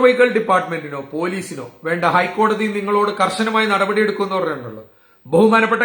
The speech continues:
കേരള ഹൈക്കോടതിയുടെ രജിസ്ട്രാറോ അല്ലെങ്കിൽ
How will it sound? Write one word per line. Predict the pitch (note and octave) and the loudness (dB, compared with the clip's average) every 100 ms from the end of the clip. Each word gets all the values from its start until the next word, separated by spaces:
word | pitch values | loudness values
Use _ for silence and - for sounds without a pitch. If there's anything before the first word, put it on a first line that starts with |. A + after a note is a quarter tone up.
| - | 0
കേരള | G#3 G3 G#3 G3+ | -2 0 2 2
ഹൈക്കോടതിയുടെ | F#3+ F#3 G3+ F#3+ F3 F3+ F#3 G#3+ - - _ _ _ _ _ _ _ _ _ _ _ D3+ | 0 -2 -4 -4 -6 -6 -4 -6 -8 -16 _ _ _ _ _ _ _ _ _ _ _ -2
രജിസ്ട്രാറോ | G3 - F#3+ - A#3 G3+ F#3+ G#3 - - _ _ _ _ _ _ - | 0 0 -4 -4 2 2 2 -4 -10 -18 _ _ _ _ _ _ -4
അല്ലെങ്കിൽ | G#3 G#3+ G#3 G3+ | -2 0 0 0